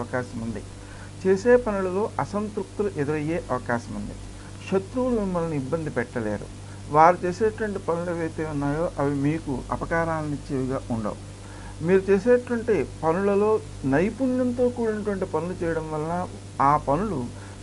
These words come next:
మీకు ఉపకరించడంతో పాటు ఇతరులకు కూడా ఉపకరించేవిగా ఉంటుంటాయి. తద్వారా మీకు ఆనందం కలుగుతుంటుంది. విశేషించి ప్రభుత్వం నుంచి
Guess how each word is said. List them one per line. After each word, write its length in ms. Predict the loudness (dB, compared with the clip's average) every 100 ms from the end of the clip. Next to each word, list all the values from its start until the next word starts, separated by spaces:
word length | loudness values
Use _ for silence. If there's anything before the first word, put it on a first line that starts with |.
| 2
మీకు 180 | 4 4 2
ఉపకరించడంతో 680 | 2 2 0 -2 -4 -2 -4 0
పాటు 160 | 0 0
ఇతరులకు 360 | -2 -2 -2 -4
కూడా 140 | 0 2 2
ఉపకరించేవిగా 760 | 0 -2 -2 -2 -2 0 2 2
ఉంటుంటాయి. 460 | 2 -2 -6 -4 -6 -8 -14 -14 -6 0
తద్వారా 440 | 2 6 6 6 4
మీకు 160 | 0 -4 2 2
ఆనందం 320 | 2 0 -4 -2
కలుగుతుంటుంది. 600 | -2 -2 -6 -8 -8 -8 -10 -12 -12 -10 -2
విశేషించి 560 | 0 2 4 2 2 -2 -4
ప్రభుత్వం 380 | -4 -4 0 0
నుంచి 160 | 2 0